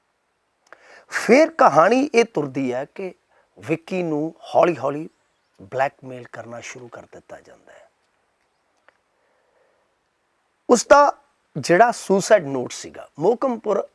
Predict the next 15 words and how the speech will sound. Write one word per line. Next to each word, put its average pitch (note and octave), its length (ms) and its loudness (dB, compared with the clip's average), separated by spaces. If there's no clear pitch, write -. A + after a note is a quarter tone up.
ਇਲਾਕੇ D3 440 0
ਦਾ D3 360 -2
ਇੱਕ - 160 -12
ਹੋਟਲ C3+ 380 -6
ਸੀ, B2+ 260 -14
ਜਿਹਦੇ G3+ 360 4
ਵਿੱਚ D#3+ 580 4
ਦਸ F3 300 4
ਅਕਤੂਬਰ C#3+ 920 2
ਵੀਹ D3 180 -8
ਸੌ E3+ 320 -10
ਵੀਹ D#3 280 -6
ਨੂੰ C3+ 140 -12
ਵਿੱਕੀ D#3+ 320 -6
ਨੇ D3 200 -6